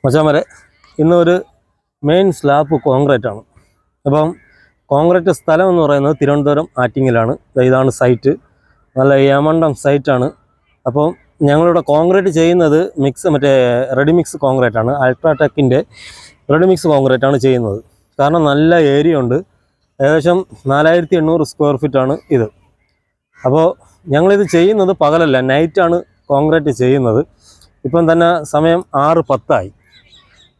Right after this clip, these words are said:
അപ്പോൾ ഇപ്പോഴാണ് നമ്മൾ കോൺക്രീറ്റ് ചെയ്യാൻ പോകുന്നത്, കാരണം പകൽ ചെയ്യാൻ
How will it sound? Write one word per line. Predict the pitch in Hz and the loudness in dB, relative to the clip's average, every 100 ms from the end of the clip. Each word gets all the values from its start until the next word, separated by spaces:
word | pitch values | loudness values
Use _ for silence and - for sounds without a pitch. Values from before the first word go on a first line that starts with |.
| _ 120 | _ -4
അപ്പോൾ | 139 147 | 0 0
ഇപ്പോഴാണ് | 202 180 190 | 0 0 2
നമ്മൾ | 180 180 | 0 0
കോൺക്രീറ്റ് | 165 165 175 165 143 | 0 0 -2 -2 -2
ചെയ്യാൻ | 160 156 | 0 0
പോകുന്നത്, | 131 123 | 0 0
കാരണം | 143 156 151 | -2 -2 0
പകൽ | 143 156 165 143 | 0 2 0 0
ചെയ്യാൻ | 143 | 0